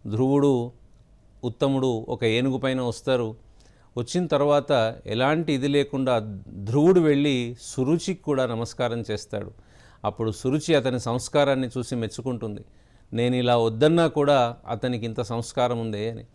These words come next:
అప్పుడు సునీతి అలా సంతోషంతో తన కళ్ళల్లో నీళ్లుంటాయి, పిల్లవాడిని కౌగిలించుకొని ఆశీర్వదిస్తుంది. దాని తర్వాత కాలంలో ధ్రువుడు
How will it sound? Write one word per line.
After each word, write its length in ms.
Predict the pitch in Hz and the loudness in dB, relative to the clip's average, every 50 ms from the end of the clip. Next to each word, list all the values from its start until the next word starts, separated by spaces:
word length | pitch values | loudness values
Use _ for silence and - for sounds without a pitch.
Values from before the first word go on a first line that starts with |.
| _ - _ _ _ _ | _ -20 _ _ _ _
అప్పుడు 480 | 113 - - 127 120 120 110 107 110 110 - - _ _ _ _ _ - - _ - - - | -10 -6 -4 -2 -2 -2 -2 -4 -6 -10 -14 -20 _ _ _ _ _ -20 -20 _ -20 -20 -20
సునీతి 880 | - - - - 123 127 147 170 175 156 - 170 143 127 123 127 127 135 - _ _ _ _ _ _ _ _ - | -18 -10 -4 -2 0 2 2 2 2 2 2 0 2 2 0 -4 -8 -10 -16 _ _ _ _ _ _ _ _ -6
అలా 180 | 107 110 113 107 | -2 -2 -2 -2
సంతోషంతో 960 | - - 110 113 120 - 160 160 143 - 156 143 127 - 139 131 120 107 107 - - - - - _ _ - - | -2 -4 -6 -6 0 2 2 2 2 2 -2 -2 0 0 0 0 0 0 -2 -6 -16 -20 -20 -20 _ _ -6 -4
తన 320 | 113 110 110 104 101 95 - - | -4 -2 -2 -4 -6 -8 -4 -2
కళ్ళల్లో 400 | 110 117 127 143 147 143 139 131 | 0 0 2 2 2 2 2 0
నీళ్లుంటాయి, 840 | 120 117 120 135 139 139 135 131 123 110 131 123 117 110 113 117 - - _ - _ _ _ _ - - _ _ - _ _ - | 0 0 0 0 0 0 0 -2 -2 0 0 0 0 -2 -4 -10 -14 -20 _ -20 _ _ _ _ -20 -20 _ _ -20 _ _ -2
పిల్లవాడిని 480 | 110 113 127 139 147 143 139 135 127 | 0 2 2 4 4 4 2 0 -2
కౌగిలించుకొని 920 | - - 113 123 131 143 139 131 127 - - - 131 127 127 117 113 113 120 - | 0 0 0 2 2 2 0 0 -4 -6 -4 -4 -2 -2 -2 -2 -4 -6 -8 -6
ఆశీర్వదిస్తుంది. 1040 | - 110 113 - 139 139 139 139 127 131 123 - - 139 127 123 120 110 107 110 - _ _ - _ - - _ - | -6 -4 -4 -2 0 0 0 2 0 0 -4 -4 -4 -4 -4 -2 -2 -4 -6 -6 -12 _ _ -20 _ -20 -20 _ -6
దాని 200 | 104 107 107 107 | -4 -4 -4 -2
తర్వాత 680 | 98 - 113 123 135 151 156 - 175 156 123 113 113 117 - _ | -2 -2 0 2 2 0 0 0 0 0 2 2 0 -4 -6 _
కాలంలో 580 | - 117 117 127 127 131 127 127 117 110 110 113 - _ _ - - _ - _ _ _ 98 | 0 0 0 2 0 0 0 0 0 0 -2 -6 -10 _ _ -20 -20 _ -20 _ _ _ -12
ధ్రువుడు 720 | 98 95 104 131 147 160 180 190 185 185 156 127 123 127 | -8 -2 2 2 4 6 8 8 8 8 6 4 0 -4